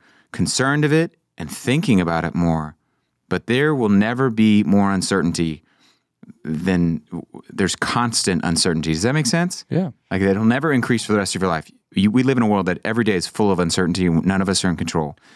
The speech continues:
Speaker 1: and we
Speaker 2: I
Speaker 1: can lean into God or not.
Speaker 2: I think it's not just seeing too, like, what you're hearing, it's, like,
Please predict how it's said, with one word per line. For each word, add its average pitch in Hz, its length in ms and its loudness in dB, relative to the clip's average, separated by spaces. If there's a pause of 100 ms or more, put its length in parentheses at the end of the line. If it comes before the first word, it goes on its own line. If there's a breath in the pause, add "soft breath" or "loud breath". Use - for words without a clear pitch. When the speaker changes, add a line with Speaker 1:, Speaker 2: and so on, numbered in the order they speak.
(140)
Speaker 1:
and 85 100 0
we 95 60 2
Speaker 2:
I - 20 -2
Speaker 1:
can 95 160 2
lean 104 160 4
into 104 160 2
God 87 220 -2
or 82 60 0
not. 80 340 -2
Speaker 2:
I - 60 -6
think 165 200 0
it's 180 140 -2
not 127 140 0
just 110 300 0
seeing 123 300 4
too, 123 280 2
like, 90 160 0
what 104 180 -2
you're 92 100 -2
hearing, 139 600 2 (560 soft breath)
it's, 120 80 -2
like, 156 100 -2